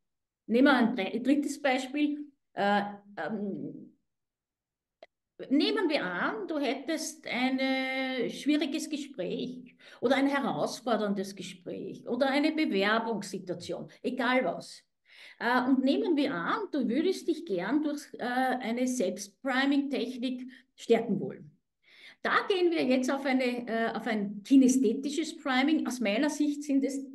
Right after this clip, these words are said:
gehören die zu den stärksten Primes und den effektivsten Primes. Und kommen wir zu einer Studie, die sehr interessant war. Da haben die Autoren, äh, wieder zwei Gruppen gemacht,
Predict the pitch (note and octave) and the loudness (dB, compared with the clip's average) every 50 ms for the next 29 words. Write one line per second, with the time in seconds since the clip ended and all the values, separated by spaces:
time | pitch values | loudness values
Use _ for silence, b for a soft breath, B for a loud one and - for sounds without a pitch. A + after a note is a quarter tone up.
0 | - - _ _ A3+ G#3 A#3+ B3+ B3+ B3 - - A#3+ G#3 A3 A3+ - - - - | -16 -18 _ _ -2 0 0 -2 -2 -4 -6 -8 -6 -4 -4 -4 -4 -4 -4 -4
1 | F#3+ G3 G3+ - - - - - - - G#3+ G3+ G3 - - - G3 F3 E3+ E3+ | -2 -2 -2 -4 -6 -12 -14 -12 -8 -6 -6 -6 -6 -8 -6 -4 -2 -2 -2 -2
2 | E3+ F3+ G3 B3 B3+ B3+ - B B B B B B A#3+ B3 B3 A#3 A#3+ - B3 | -4 -4 -2 -2 -2 -2 -2 B B B B B B 0 2 2 2 0 2 0
3 | A#3 A3+ - A#3 - - - - C#4 E4 C#4+ - - - - - - F3+ D3+ D3 | 0 0 0 -2 -4 -4 0 2 2 2 2 0 -6 -10 -12 -8 -4 -2 -2 -2
4 | - - - - - F#3+ F3 E3 E3+ F3+ A#3+ B3+ - B B B B B B B | -2 -4 -8 -8 -6 -6 -4 -4 -4 -4 -4 -4 -4 B B B B B B B
5 | - A#3 B3 - C4 C#4+ D4 E4 - - D#4 C#4 A#3+ A#3 A#3 - - - - A3 | -2 -2 0 2 2 4 4 4 2 2 0 0 2 2 0 -2 -2 -2 0 2
6 | B3+ D4 D4+ D#4+ D#4 D#4+ D#4+ D#4 - - - - B3+ B3+ - B3+ A3+ A3+ A#3 B3+ | 2 4 2 2 0 0 -2 -4 -6 -12 -4 0 0 0 4 4 4 4 4 4
7 | B3+ B3+ B3 A#3+ A3+ - F#3+ F3 G3 B3+ - - C4 C#4 C4+ C#4+ - - - - | 2 2 0 -2 -4 -4 -4 -4 -4 -4 -4 0 2 2 2 2 0 -4 -8 -14
8 | - - _ _ _ _ _ _ _ _ _ _ _ _ _ _ _ G#3+ G3+ G#3+ | -16 -20 _ _ _ _ _ _ _ _ _ _ _ _ _ _ _ -4 -2 0
9 | A3+ A#3 C#4 C4 A#3 - - A#3+ A3 - G3 G3+ G#3 - G3 F3 F3 F3+ G#3+ D4 | 2 4 4 4 4 2 0 -2 -2 0 -2 -2 -2 -2 0 2 2 4 4 2
10 | A4+ C#5 - - B B B B B B B B B - A3 A#3 A#3 A#3 - - | 2 0 -4 -8 B B B B B B B B B -2 -2 0 0 0 -2 -6
11 | - - A#3 G#3 B3+ C4+ C#4+ C4+ - - G3 F3+ F#3 - - G3+ A3+ G#3+ - C#4 | -6 -2 2 4 4 6 6 4 4 2 2 0 0 0 0 -2 -2 0 0 0
12 | C4 - C4+ C4+ C4 D#4 C4+ - - | 2 2 2 2 2 0 -2 -4 -8